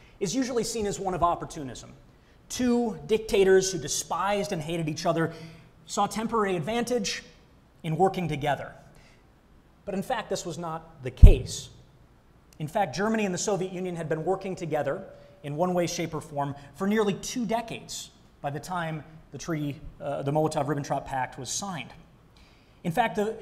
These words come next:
invasion of Poland did not mark some about-face or moment of our opportunism, but the culmination of a partnership that had begun amid the ashes of the end of the First World War. My book is the story of that pact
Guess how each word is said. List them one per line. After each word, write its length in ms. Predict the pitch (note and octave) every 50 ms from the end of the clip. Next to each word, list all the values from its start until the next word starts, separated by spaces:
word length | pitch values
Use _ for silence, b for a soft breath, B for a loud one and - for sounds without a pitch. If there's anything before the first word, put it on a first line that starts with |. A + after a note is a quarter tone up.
| -
invasion 440 | B3+ G#3+ F3+ F#3+ B3+ C4 B3 - B3
of 80 | A3 -
Poland 360 | - A#3+ A#3+ A#3 A3 G#3 F#3
did 140 | G3+ G3+ F3+
not 240 | G#3+ A3+ A3+ G#3+ G#3+
mark 280 | F#3+ G3+ G#3+ G#3 G#3+
some 200 | - - G#3+ F#3+
about-face 720 | F3+ D#3+ E3+ F3 F3+ G#3 G3+ - - A3 F#3+ F#3+ - - -
or 60 | F3
moment 340 | D#3+ E3 F3+ F3+ F3 F3+ D#3+
of 120 | D#3 D3+
our 160 | E3 D#3+ D#3 -
opportunism, 680 | F3+ D#3 D3+ D#3+ D#3+ - F#3+ F3+ F3 D#3 D#3+ E3 D#3+ - B B B B B
but 140 | B E3+ -
the 60 | F3 E3+
culmination 640 | - - A#3 A#3 G#3+ G3+ F#3+ F#3 F#3+ F#3 - F3
of 80 | D3 C#3
a 40 | C#3+
partnership 580 | - - E3+ E3+ E3 D3+ - - D#3 C#3+ -
that 100 | - C#3
had 80 | C3+ B2
begun 580 | C3+ C3+ B2+ C3 F3 G3+ A3+ G3 C#3+ B2 A#2+ C3 - - - - B B B B B B
amid 200 | C#3+ C#3+ D3+ D#3
the 160 | C3+ D3+ E3+ -
ashes 840 | F#3 F3+ F#3 F#3+ F#3+ - - D#3+ C#3 B2+ - - - - - - - - - -
of 120 | C#3 B2
the 120 | C#3 C#3+
end 160 | C#3+ D#3 D#3 C#3+
of 80 | B2+
the 80 | D3+ D3+
First 280 | - D3 C3+ - -
World 220 | C#3 B2+ A#2+ A#2 B2
War. 300 | D3+ D3 B2+ A#2+ - - - - - - - - - - - - - - - - - - - B B B B B B B B B B
My 120 | G3+ G#3+
book 220 | A3 F3+ G#3+ G#3 G#3
is 160 | F#3+ D#3 -
the 80 | E3 D#3
story 320 | - - F#3+ F3 F3 D#3+
of 120 | D3+ B2
that 180 | D3+ D3 D3+ -
pact 480 | - - D#3 C3 A#2 - - - -